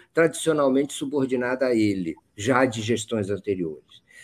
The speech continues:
Quando eu acho uma certa diversidade, uma certa oposição e um certo brilho maior seria necessário. Brilho que agora, no caso do Gabriel Galípolo,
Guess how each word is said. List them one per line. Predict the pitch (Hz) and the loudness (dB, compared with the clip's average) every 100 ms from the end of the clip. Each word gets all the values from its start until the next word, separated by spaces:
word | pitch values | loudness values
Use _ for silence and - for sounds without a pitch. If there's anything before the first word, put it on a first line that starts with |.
| - - | -10 4
Quando | 185 202 | 6 8
eu | 180 123 | 8 6
acho | - 123 | 2 -2
uma | 113 | -2
certa | 113 - 139 | -2 -2 0
diversidade, | 113 107 110 - 101 98 113 110 | 0 0 -2 -2 -4 -2 0 -2
uma | 90 90 | -2 -4
certa | - 104 - | -4 -6 -4
oposição | 101 101 95 101 87 - 131 131 - _ - | -2 -2 -2 -4 -4 -4 -2 -2 -4 _ -2
e | 196 | 4
um | 254 233 | 4 4
certo | - 156 - 135 | 4 2 2 0
brilho | 113 127 170 196 156 113 | 0 2 4 6 6 6
maior | 110 101 98 120 135 101 - | 4 4 4 4 4 2 -4
seria | - 127 120 | -2 0 0
necessário. | 117 113 127 - 107 87 80 _ - - - _ | -2 -4 -8 -8 -6 -8 -10 _ -20 -20 -20 _
Brilho | - - - | 6 6 6
que | 160 | 4
agora, | 135 113 135 147 175 - | 4 6 8 8 4 -6
no | 127 | -10
caso | 113 117 107 113 | -6 -4 -6 -4
do | |
Gabriel | 104 101 101 98 | -2 -2 0 -2
Galípolo, | 107 101 127 135 | -2 -2 -4 -6